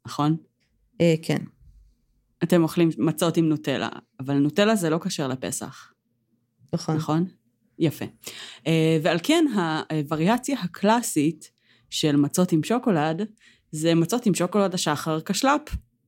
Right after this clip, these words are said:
Speaker 2: מהמם.
Speaker 1: אוקיי? מגניב. אז הקייס שלנו, אה, בעצם, אה, מתרחש באלפיים ושמונה,
Speaker 2: אוקיי.
Speaker 1: בסוף פברואר, אה,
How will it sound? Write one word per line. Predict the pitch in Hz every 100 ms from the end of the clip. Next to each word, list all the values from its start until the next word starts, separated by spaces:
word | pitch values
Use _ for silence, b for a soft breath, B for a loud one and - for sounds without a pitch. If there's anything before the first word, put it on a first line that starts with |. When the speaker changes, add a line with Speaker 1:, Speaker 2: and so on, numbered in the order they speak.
| _ _ _ _ _ -
Speaker 2:
מהמם. | 190 185 180 - _ _ _ _ _ _ -
Speaker 1:
אוקיי? | 269 262 349 349 _ _ _ _ _
מגניב. | 220 226 277 330 294 _ _ _ _ _ _ _ _ _ -
אז | 170 165
הקייס | 175 262 302 302
שלנו, | 247 214 208 208 208 208 -
אה, | 160 151
בעצם, | 160 170 202 190 175
אה, | 156 156 151
מתרחש | 165 165 165 208 220 -
באלפיים | 180 175 151 233 175 208
ושמונה, | 202 - 143 127 131 233 _ _ _ _ _ _ - -
Speaker 2:
אוקיי. | 143 156 147 143
Speaker 1:
בסוף | 139 - 190 -
פברואר, | 147 131 135 135 185 - _ b b b b b 156
אה, | 151 147 143 143 143